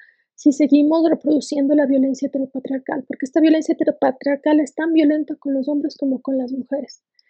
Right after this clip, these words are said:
Más con las mujeres por las estructuras de domi-, de dominación, sí, pero sigue, sigue siendo violenta con los hombres también.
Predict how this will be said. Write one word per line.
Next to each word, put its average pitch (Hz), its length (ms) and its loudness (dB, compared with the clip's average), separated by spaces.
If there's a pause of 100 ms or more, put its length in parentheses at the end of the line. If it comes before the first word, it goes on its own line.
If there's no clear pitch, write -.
(260)
Más 330 220 2
con 302 140 0
las 285 140 2
mujeres 277 400 2
por 294 120 -2
las 277 100 0
estructuras 285 440 0
de 302 60 4
domi-, 262 340 2
de 285 200 2
dominación, 277 580 0
sí, 370 280 0 (460)
pero 359 300 8 (420)
sigue, 339 400 2 (240)
sigue 370 300 4
siendo 330 400 2
violenta 285 460 0
con - 160 -8
los 254 160 -8
hombres 277 280 -8
también. 262 380 -6